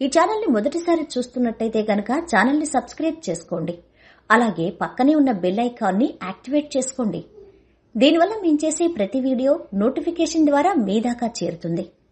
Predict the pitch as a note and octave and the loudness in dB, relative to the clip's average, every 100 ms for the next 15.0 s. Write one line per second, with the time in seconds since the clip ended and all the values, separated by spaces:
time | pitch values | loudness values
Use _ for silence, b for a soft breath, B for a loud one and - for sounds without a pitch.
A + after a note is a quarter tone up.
0 | _ G#3+ G#3+ - B B B B - C4 | _ -4 -2 -4 B B B B 2 4
1 | - A4 G#4 F#4 - D#4 A#3+ A3 A#3 A#3+ | 4 0 0 -2 0 0 2 2 2 0
2 | B3+ A3 G#3 B3+ D#4+ F4+ E4 D4 C4 G#3 | 0 -2 -2 -2 -2 0 0 0 0 0
3 | F3 G3+ A#3 A#3+ D4 F#4 A3+ F#3 F#3+ A3+ | 4 4 4 2 2 0 0 2 2 2
4 | A#3+ A#3+ C#4 F4+ F#3 E3+ - D#3+ D#3 E3 | 0 0 0 0 -2 -4 -6 -6 -6 -8
5 | - _ _ _ b b b - A3+ A#3+ | -12 _ _ _ b b b 2 4 4
6 | B3+ B3+ F#3+ F3+ G3+ F#3+ F#3+ G3 F#3+ G3 | 2 0 0 -2 -2 -4 -4 -4 -2 -2
7 | D#4 E4+ F3 G3 B3 G3 G3+ B3+ C4 - | -2 -2 0 2 2 2 0 0 0 0
8 | C4+ G#3+ F#3 - A3+ A3 - E3+ G3 G#3 | 0 2 0 -2 -2 -2 -2 -2 -2 -4
9 | A3 G#3+ G3+ G3 A3+ D4 B B B A#3 | -2 0 0 2 0 -2 B B B 0
10 | C#4+ G4+ G4 F4+ E4+ C#4 A#3+ G#3+ D4 D4 | 2 2 0 0 0 0 0 0 -2 -2
11 | E3+ F3 E3+ - E3+ E3+ _ _ _ _ | -6 -8 -10 -6 -6 -6 _ _ _ _
12 | _ _ F3 F3 F#3+ - B3 A#3+ C4 F4 | _ _ 0 2 2 0 0 2 2 0
13 | B B A#3+ D4 D#4 - C#4+ E4 F4 D4 | B B 0 2 0 -2 0 2 2 0
14 | C4+ D4+ E4 F#3+ F3 E3 F3 E3+ F3 | 0 -2 -2 -2 0 -4 -6 -4 -2